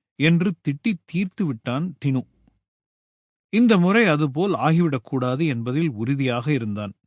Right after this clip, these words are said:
அப்படியானால் எங்களை கழற்றிவிட்டு புதிய டீமை அவன் ஏற்பாடு செய்து கொண்டாலும் ஆச்சரியப்படுவதற்கில்லை.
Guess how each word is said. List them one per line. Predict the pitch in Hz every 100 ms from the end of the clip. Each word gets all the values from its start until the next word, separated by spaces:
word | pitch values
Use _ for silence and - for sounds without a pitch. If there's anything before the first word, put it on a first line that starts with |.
| _ _ _ -
அப்படியானால் | 175 208 190 190 190 233
எங்களை | 175 156 170 175 151 -
கழற்றிவிட்டு | 156 202 226 208 160 226 -
புதிய | - 165 240 202 170
டீமை | 170 165 139
அவன் | 131 120
ஏற்பாடு | 131 170 202 170
செய்து | 127 135 131
கொண்டாலும் | 123 120 117 160 202
ஆச்சரியப்படுவதற்கில்லை. | 120 151 - 151 113 117 113 110 101 98 101 -